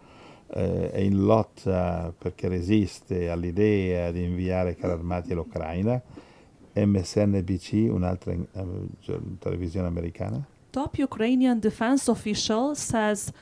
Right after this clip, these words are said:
Speaker 2: battle tanks are the key to defeating Russia."
Speaker 1: Eh, questa televisione americana dice il, ehm, degli ufficiali del Ministero della Difesa dell'U-, dell'Ucraina, eh, dicono che le,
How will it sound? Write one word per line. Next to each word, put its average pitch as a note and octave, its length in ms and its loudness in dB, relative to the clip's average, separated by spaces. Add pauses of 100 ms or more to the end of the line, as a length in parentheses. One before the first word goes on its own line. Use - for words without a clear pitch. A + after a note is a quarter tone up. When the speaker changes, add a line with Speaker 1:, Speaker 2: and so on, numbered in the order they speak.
(140)
Speaker 2:
battle A#3 440 0
tanks G#3+ 580 -2
are G#3+ 200 2
the G3+ 140 -2
key C#4 260 -2
to G3 140 0
defeating G#3 520 -2
Russia." F#3 400 -2 (840)
Speaker 1:
Eh, F#2+ 400 2
questa G2 320 -2
televisione G2 420 2
americana G2+ 460 4
dice F#2 580 2
il, F2 300 -2
ehm, E2+ 380 -2 (1200)
degli G2+ 360 4
ufficiali G#2+ 680 2
del F#2 400 2
Ministero F2+ 420 0
della F#2 160 2
Difesa F2 800 0
dell'U-, E2+ 240 -2 (100)
dell'Ucraina, F#2+ 880 0 (540)
eh, F#2 300 0
dicono G#2 560 2
che G2+ 480 2
le, F#2 480 0